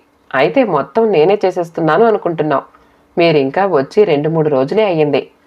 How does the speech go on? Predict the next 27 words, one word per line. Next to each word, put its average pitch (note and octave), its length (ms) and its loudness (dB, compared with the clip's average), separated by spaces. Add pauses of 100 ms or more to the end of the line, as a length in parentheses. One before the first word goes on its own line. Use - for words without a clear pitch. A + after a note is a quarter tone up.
(260)
అంచేత C#3+ 440 -2
మీకు F3 300 -4
తెలియదు. C#3+ 440 0 (520)
నాది E3 320 2
నైట్ D3+ 340 0
షిఫ్ట్, - 280 -6 (440)
ఉదయం G#3 380 2
వచ్చి D3+ 420 -2 (340)
ఇంటి A3+ 220 2
పని F3+ 280 0
చేస్తాను. C3 380 -2 (440)
ఎంత D#3+ 260 0
పని B3+ 200 2
ఉంటుంది? D#3+ 540 0 (280)
మహా D#3 320 0
అయితే G3+ 360 0 (360)
రెండు G3 240 0
మూడు D3 300 0
గంటల C3+ 220 -2
పని E3+ 220 -2
ఉంటుంది. D3 420 -6 (400)
ఆ D3+ 140 2
తర్వాత G3 480 -2 (1000)
సాయంత్రం E3 560 -2
దాకా C3+ 260 -2
రెస్ట్ D#3 300 -4
తీసుకుంటాను, C3+ 580 -6